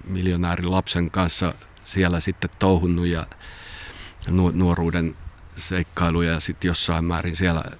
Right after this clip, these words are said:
siellä niinku kokenut, niin mä tiedä, kun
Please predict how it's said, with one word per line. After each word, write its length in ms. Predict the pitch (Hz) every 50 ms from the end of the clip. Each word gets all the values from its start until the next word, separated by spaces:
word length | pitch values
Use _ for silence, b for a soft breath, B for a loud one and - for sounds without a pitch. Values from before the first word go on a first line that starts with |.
| - 80
siellä 340 | - - 90 82 82 82
niinku 420 | 82 80 82 85 - 80 69 - - - - -
kokenut, 480 | 98 92 - - 85 82 82 80 87
niin 180 | 85 80 85 - - - - B B B B B B B B B B B B B B B B B B B B B B B B B B B B B - - -
mä 100 | 95 87 -
tiedä, 260 | - 87 82 76 76 - -
kun 120 | - 85